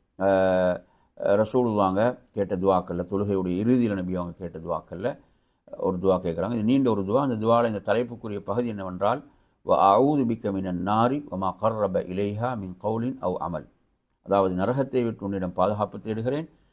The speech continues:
அந்த நரகத்தின் பால் நெருக்கி வைக்குமே அவ்வாறான சொற்கள் அல்லது செயல்களை விட்டும் உன்னிடம் பாதுகாப்பு தேடுகிறேன்." இவ்வாறு நபி அவங்க ஓதியிருக்கிறாங்க.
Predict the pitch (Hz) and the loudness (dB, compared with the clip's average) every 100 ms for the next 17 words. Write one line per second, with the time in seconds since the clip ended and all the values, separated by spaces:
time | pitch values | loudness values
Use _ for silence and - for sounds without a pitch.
0 | _ _ 98 98 101 135 143 143 131 131 | _ _ -6 -2 0 0 -2 -4 2 2
1 | 120 101 120 135 139 131 131 107 92 98 | 2 2 -2 0 0 0 0 -4 0 2
2 | 110 107 101 - 113 - 156 156 _ - | 4 4 0 -2 -4 -2 -4 -4 _ -2
3 | 98 95 131 147 143 135 123 117 135 110 | 0 2 2 2 2 0 0 -2 -6 -4
4 | 104 113 131 95 95 90 - 90 85 82 | -4 -6 -2 -2 -2 -6 -8 -14 -14 -12
5 | 80 82 _ _ _ _ - 110 117 120 | -14 -16 _ _ _ _ -6 2 4 4
6 | 113 95 90 85 82 82 82 98 120 151 | 0 -2 -2 -2 -4 -6 -8 -6 -6 -8